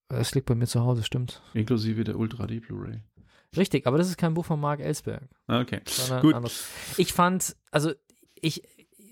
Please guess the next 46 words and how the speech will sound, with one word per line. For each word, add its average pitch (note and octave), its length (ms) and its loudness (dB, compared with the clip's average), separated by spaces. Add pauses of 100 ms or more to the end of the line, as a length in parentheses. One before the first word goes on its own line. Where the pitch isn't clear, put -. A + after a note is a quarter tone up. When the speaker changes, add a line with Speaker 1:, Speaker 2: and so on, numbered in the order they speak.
(120)
Speaker 1:
ich D#3 140 -2
muss F#3+ 180 6
wahrscheinlich E3 340 2
Blackout D#3 360 2
noch C#3+ 120 2
mal C#3 160 4
lesen, C#3+ 360 2
um C3 140 -4
dann B2+ 180 2
zu C3 100 -4
sagen, A#2+ 800 2
wie A#2+ 140 0
es - 160 -2
mir, A#2+ 320 4 (300)
äh, A#2+ 40 -6
ob's - 220 -4
wirklich, A#2+ 680 0
ob B2 100 -6
die, G#2+ 280 -2
ob B2 120 -4
das A#2+ 120 2
Buch D#3 360 0
an A#2 200 2
sich B2 320 0
überhaupt A#2 480 2
noch A#2 120 2
so - 160 -6
gut B2+ 240 -4
ist, - 180 -6
wie A#2 80 -4
ich's A2 160 -4
in G#2 80 0
Erinnerung G2+ 420 -2
hab. - 220 -14 (1160)
Das A#2 160 4
ist B2 140 -4
tatsächlich A2 460 0
so G#2+ 100 -4
ein G#2 100 -4
Punkt. A2+ 300 -6
Ich - 160 -8
fand D#3+ 220 2
die C3+ 80 2
Serie B2+ 480 4
jetzt, - 420 0 (760)
also C#3 300 2